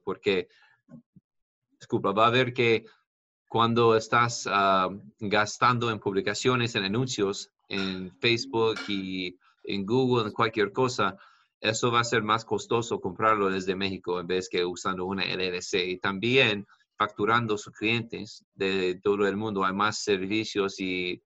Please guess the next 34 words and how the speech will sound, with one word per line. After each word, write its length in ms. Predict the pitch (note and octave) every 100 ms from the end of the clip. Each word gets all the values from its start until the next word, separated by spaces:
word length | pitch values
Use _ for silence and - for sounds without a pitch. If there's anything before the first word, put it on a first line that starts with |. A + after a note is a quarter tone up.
| _ _ _
tecnología 840 | A2 - G2 G2 A2+ A2 F#2+ F#2+ _ _ _ _ _ _
para, 680 | - G2+ G2 F#2+ F#2 F2+ F2
para 220 | G#2 G2
recibir 420 | G2+ G#2 G2+ G2+
los 140 | F#2+ F#2
pagos 340 | G#2+ G#2+ G2
en 60 | F#2
su 160 | F#2
cuenta 240 | - G#2 F#2+
de 60 |
Estados 260 | F2+ F2 E2+
Unidos. 300 | A2+ G2+ -
Y 40 |
también 640 | - F2 F2 G#2 C3+ A2 G#2+ _ _
puede 240 | - G2+ G#2
demorar 640 | G2 F#2 F#2 A2+ B2 B2+ _ _
y, 500 | - G2+ F#2+ F#2+ F#2
o 180 | F2+ G2+
quizá 340 | G#2+ A#2+ A#2+ G#2
evitar 560 | F#2+ F#2+ B2 A#2 - _
la 240 | G2 G2
iva 280 | A2+ A#2+ G2
que 100 | G2
está 180 | F#2+ G2
pagando 440 | F#2 F#2+ G#2+ F#2
en 60 | F#2
México. 380 | F#2+ F2+ - E2+
Entonces, 360 | F2+ G2+ G2
hay 80 | F#2
muchas 320 | G2 C3 C3+ A2
razones 440 | F#2+ - B2 G2+
para 220 | G2 F#2
tener 240 | - G2 G2
una 380 | G2 F#2+ F#2